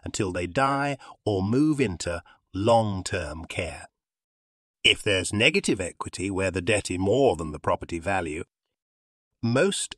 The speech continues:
equity release plans come with a no negative equities guarantee. This means your estate won't have to pay back more than your property's sale price.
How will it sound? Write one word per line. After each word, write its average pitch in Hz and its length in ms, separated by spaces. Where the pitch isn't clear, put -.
equity 147 440
release 76 400
plans 82 580
come 110 240
with 107 180
a 98 140
no 156 500
negative 123 840
equities - 520
guarantee. 78 720
This 185 280
means 120 380
your 147 260
estate 95 520
won't 135 380
have - 260
to - 80
pay - 200
back 87 400
more 95 220
than 92 140
your 85 180
property's - 520
sale 85 360
price. - 500